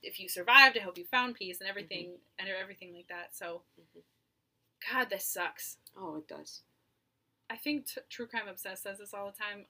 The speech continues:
Speaker 1: Set up for, love them. But they're, they're like, "Please put us out of a job." They're like, "Please stop murdering people."
Speaker 2: Yeah.
Speaker 1: I'm like, someti-, like, as much as I love doing this podcast with you, Elena, sometimes I'm like, "God damn it.
Speaker 2: There's so many
Speaker 1: Why,
Speaker 2: cases.
Speaker 1: why can't y'all just be nice?"
Speaker 2: The reason why it's hard for me to pick a case is because there's
Speaker 1: There's
Speaker 2: so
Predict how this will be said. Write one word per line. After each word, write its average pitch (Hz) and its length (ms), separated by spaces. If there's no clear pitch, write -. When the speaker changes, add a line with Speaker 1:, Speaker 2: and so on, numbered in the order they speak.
Speaker 1:
Set 208 240
up 190 80
for, 196 200
love 185 200
them. 185 160
But 202 200
they're, 208 320
they're 208 140
like, 202 240
"Please 240 220
put 202 180
us 190 120
out 156 120
of 170 60
a 170 40
job." 165 140
They're 190 120
like, 185 220
"Please 240 220
stop 208 300
murdering 190 320
people." - 400
Speaker 2:
Yeah. 180 140
Speaker 1:
I'm 233 140
like, 226 200
someti-, 277 360
like, 240 160
as 233 140
much 294 200
as 285 80
I 254 80
love 214 220
doing 208 160
this 190 120
podcast 190 420
with 196 120
you, 185 100
Elena, 185 260
sometimes 240 420
I'm 208 120
like, 196 260
"God 269 120
damn 214 220
it. 180 160
Speaker 2:
There's 214 220
so 247 340
many 196 320
Speaker 1:
Why, 349 380
Speaker 2:
cases. 247 300
Speaker 1:
why 311 240
can't 294 240
y'all 277 160
just 247 160
be 220 120
nice?" 247 520
Speaker 2:
The 214 80
reason 262 240
why 285 140
it's 277 100
hard 262 180
for 247 80
me 254 80
to 226 60
pick 254 160
a 214 40
case 262 380
is - 80
because 233 260
there's 214 160
Speaker 1:
There's 302 140
Speaker 2:
so 269 80